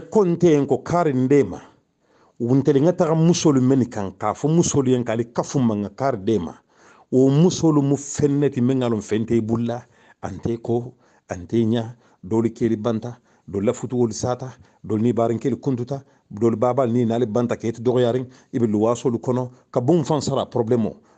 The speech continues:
Ŋe kafu ɲɔgɔn mɔgɔw ɲa le ko kana bero fa, i bero fa i tɛ gagné kɛ. I man fɛn sɔtɔ, i man fɛn di la, n'i tɔɔrɔ ko n'i tɔɔrɔ, gɔlɛya ko gɔlɛya, i ka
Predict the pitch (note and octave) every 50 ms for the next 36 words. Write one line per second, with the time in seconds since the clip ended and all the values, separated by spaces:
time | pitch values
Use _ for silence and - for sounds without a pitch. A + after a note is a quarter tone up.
0 | _ _ - B2 A#2+ A#2 C3 D3+ D3+ - - C3+ - F3 D#3+ C#3+ C3 D3 C#3 C3
1 | B2 B2+ B2+ A2+ A2+ A#2 A#2 A2 G2 - - - A2 A2 G#2+ G2+ G#2 G2 F2+ -
2 | G2 F#2 F#2+ F#2+ G2 G#2+ A2 - - G#2 F#2+ F#2+ F#2+ A2 G#2+ G#2+ F#2 - - -
3 | - - - _ _ _ _ _ _ _ _ _ _ _ _ _ _ - G2 F2
4 | F2 G2+ G#2 - B2 A2+ G#2+ - D3+ - C#3 B2+ - - _ _ _ _ _ _
5 | _ _ _ _ - A#2+ F#2+ F#2 G2+ A2+ - A#2+ A#2 A2+ G#2 A#2 C3 C3 C3+ B2+
6 | - - - - _ _ _ _ _ _ - G2 G#2 A2+ B2 A#2 A#2+ - C3 B2+
7 | B2 B2+ A2+ - A2 G#2+ A2 G#2 G#2+ - A2+ G2+ F2+ D2 - _ _ _ _ _
8 | _ _ - G#2 G2 A#2 A#2 A2 A2 A2 G#2 G2 - A#2+ A2+ A2 C3+ A2+ G2 F2
9 | D#2+ - - - _ _ _ _ _ _ - D3+ A#2+